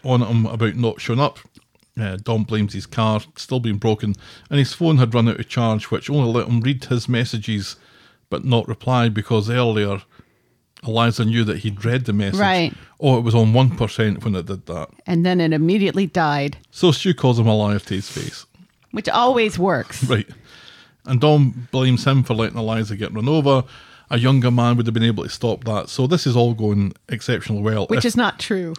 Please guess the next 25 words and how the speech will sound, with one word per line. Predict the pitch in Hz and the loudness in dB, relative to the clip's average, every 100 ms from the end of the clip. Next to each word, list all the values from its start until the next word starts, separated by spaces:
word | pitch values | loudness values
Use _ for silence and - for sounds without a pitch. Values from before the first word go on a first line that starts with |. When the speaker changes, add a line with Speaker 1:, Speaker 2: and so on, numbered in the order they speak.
| - | -2
Speaker 1:
if | 120 127 | 0 2
not | 117 - | 2 0
particularly | 113 107 - 98 98 95 | -8 -8 -8 -8 -6 -4
interesting. | 98 - 80 - 98 - - - - - - | -6 -6 -10 -8 -10 -10 -20 -20 -20 -20 0
A | |
nurse | 170 170 | 2 2
comes | - 180 156 | 2 0 0
to | 123 | -2
take | 156 139 | -4 -4
Eliza | 117 120 117 113 | 0 2 2 -2
to | 110 | -4
get | 104 | -6
her | |
stookie | - - 120 120 | -6 -8 -6 -4
fitted, | 107 104 101 - | -6 -6 -8 -4
and | 123 | -4
it's | 110 - | -4 -2
Dom | 120 117 110 | 2 2 2
that | 92 | -2
she | - 107 | -4 -4
wants | 101 - | -4 -6
to | - | -12
go | 101 | -10
with | 92 67 | -10 -10
her. | - | -16